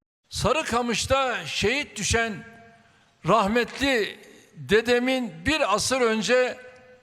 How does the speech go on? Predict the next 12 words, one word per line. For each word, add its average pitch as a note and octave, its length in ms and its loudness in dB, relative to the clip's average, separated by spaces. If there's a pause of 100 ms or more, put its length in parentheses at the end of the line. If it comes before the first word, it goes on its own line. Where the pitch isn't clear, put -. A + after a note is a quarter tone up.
(100)
nerede C#4 440 4
olduğunu C4 500 4
sormuş. - 540 -6 (1400)
Gençlik G#3 440 0
kollarımızda A#3 1040 2 (520)
bu A#3+ 200 2
siyaset A#3 680 2
acemisine A3+ 880 0 (680)
hak B3+ 260 2
ettiği A#3+ 360 0
cevabı G#3+ 540 2
vermiş. A3+ 460 0